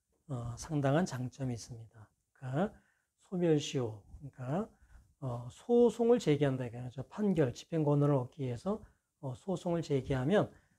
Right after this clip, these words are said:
어, 소제기 시에 시효가 중단되는, 예, 그런 효과가 있습니다. 그리고 만약 이게 판결이 확정이 됐다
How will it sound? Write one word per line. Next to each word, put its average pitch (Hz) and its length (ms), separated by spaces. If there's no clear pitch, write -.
어, 127 180
소제기 147 840
시에 156 360
시효가 156 480
중단되는, 175 840
예, 127 60
그런 127 260
효과가 139 440
있습니다. 123 560
그리고 185 460
만약 180 160
이게 175 160
판결이 202 420
확정이 208 420
됐다 135 420